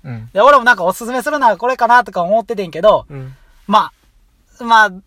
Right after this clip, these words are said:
Speaker 2: その、何をこうおすすめしたいかってなって、
Speaker 1: うん。
Speaker 2: 何が一番良かったかなってなった時に、
Speaker 1: うん。
Speaker 2: まあ、やっぱ一番は、まあ、漫才結構全力でやったなっていうのが、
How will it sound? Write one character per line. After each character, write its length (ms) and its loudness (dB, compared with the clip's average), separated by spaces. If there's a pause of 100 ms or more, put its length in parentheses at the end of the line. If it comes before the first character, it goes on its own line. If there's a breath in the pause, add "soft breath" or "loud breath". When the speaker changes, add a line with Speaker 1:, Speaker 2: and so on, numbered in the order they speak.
(140)
Speaker 2:
そ 160 -8
の、 200 0
何 320 0
を 180 6
こ 160 -2
う 60 6
お 40 4
す 120 -12
す 80 -6
め 100 0
し 80 -6
た 120 2
い 80 -2
か 100 -2
っ 60 -6
て 100 -14
な 140 -6
っ 20 -12
て、 500 -6
Speaker 1:
う 40 -16
ん。 20 -14
Speaker 2:
何 160 -6
が 80 -2
一 100 -4
番 100 0
良 80 -2
か 120 -8
っ 60 -6
た 180 -8
か 100 0
な 160 2
っ 40 -12
て 100 -18
な 100 -4
っ 40 -12
た 100 -8
時 260 -8
に、 420 -8
Speaker 1:
う 60 -20
ん。 220 -18 (260)
Speaker 2:
ま 100 -4
あ、 40 4
や 40 0
っ 40 -6
ぱ 80 -6
一 320 -6
番 100 -2
は、 140 0
ま 180 2
あ、 60 -10
漫 340 2
才 220 -2
結 220 -2
構 160 -4
全 260 -6
力 180 0
で 60 0
や 60 -2
っ 40 -14
た 100 -10
な 120 -10
っ 20 -20
て 100 -16
い 40 -10
う 40 -10
の 60 -14
が、 180 -18